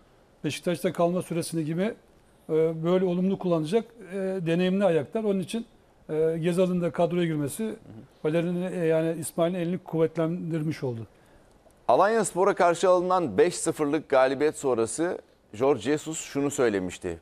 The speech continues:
Speaker 2: "Bizim için rakip fark etmez. Biz her maç aynı prensiple, aynı şekilde, e, oynayacağız. Skor da fark etmez." İşte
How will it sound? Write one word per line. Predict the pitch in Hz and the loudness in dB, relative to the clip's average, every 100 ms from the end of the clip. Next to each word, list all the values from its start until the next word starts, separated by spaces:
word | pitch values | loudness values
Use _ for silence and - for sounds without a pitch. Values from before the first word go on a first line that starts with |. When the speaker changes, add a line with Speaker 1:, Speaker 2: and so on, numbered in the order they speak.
| - | -8
Speaker 2:
"Bizim | 120 147 143 | -4 -2 -2
için | - 131 | -2 0
rakip | 117 123 107 - | 0 0 -8 -2
fark | 131 139 | -2 0
etmez. | 147 143 156 160 - - 101 | -4 -2 -4 -4 -8 -14 -8
Biz | 131 - | -6 -6
her | - 120 135 | -4 0 0
maç | 123 135 - | -2 -6 -2
aynı | 120 127 120 | 0 0 -4
prensiple, | 110 107 - - 135 | -4 -6 -8 -4 0
aynı | 117 135 120 | 0 0 -2
şekilde, | - 98 90 80 82 - _ _ _ - | -6 -8 -8 -2 -2 -2 _ _ _ -4
e, | 82 80 76 | 0 0 2
oynayacağız. | 104 120 120 120 135 151 | 2 2 0 0 0 0
Skor | - - - 147 135 | -2 -10 -2 0 2
da | 110 | 0
fark | - 98 92 | 0 0 0
etmez." | 92 - 107 143 - | -4 -4 -4 -4 -8
İşte | - 113 | -4 -2